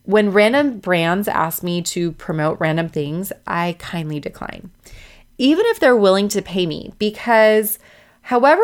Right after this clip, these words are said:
much I earn from that collaboration does not compare to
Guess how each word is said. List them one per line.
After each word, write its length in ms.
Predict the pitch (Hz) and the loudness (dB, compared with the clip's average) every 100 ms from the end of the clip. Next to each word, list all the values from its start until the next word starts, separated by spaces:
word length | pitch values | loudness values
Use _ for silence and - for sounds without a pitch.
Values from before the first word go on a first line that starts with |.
| 440 | 4
much 340 | 226 185 196 | 2 2 0
I 180 | 180 160 | -2 -2
earn 420 | - 165 180 208 | 0 0 0 -2
from 480 | 220 - 170 160 160 | -4 -2 0 0 -2
that 300 | 151 156 160 | 0 0 0
collaboration 840 | - 170 156 147 147 147 - 190 196 | -4 -2 -2 -2 -2 -4 -2 -2 -2
does 200 | 190 170 | -4 -2
not 360 | 185 185 - | 2 2 0
compare 600 | - 220 170 175 151 175 | -4 -6 -4 -6 -2 -4
to 540 | 190 - 180 170 160 | -4 -8 -6 -4 -4